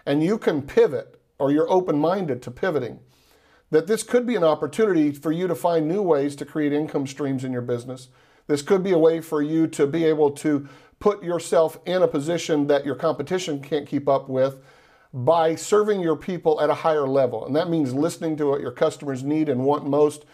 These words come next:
finding new ways to serve. We've seen that, right? Look around the economy, around our local geographic markets, and you've seen businesses that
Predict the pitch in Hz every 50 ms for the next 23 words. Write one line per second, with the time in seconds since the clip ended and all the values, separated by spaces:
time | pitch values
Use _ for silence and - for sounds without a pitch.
0 | - - _ _ _ _ - 165 165 175 175 170 165 160 165 165 156 156 156 156
1 | 143 143 - 139 123 - - 165 156 151 143 147 175 240 247 - - - 170 185
2 | 226 220 165 131 110 107 135 135 143 165 196 175 160 202 220 - 359 214 190 185
3 | 180 170 156 139 - - 165 170 175 165 151 147 143 143 - - - - - -
4 | 131 156 160 160 156 151 147 - - 139 139 135 143 151 170 202 202 208 185 160
5 | 151 175 170 156 160 160 156 - 151 127 143 139 147 147 - 151 123 - 135 135
6 | 139 143 139 143 - 180 165 151 147 160 165 160 165 160 147 - 151 135 123 139
7 | 143 - -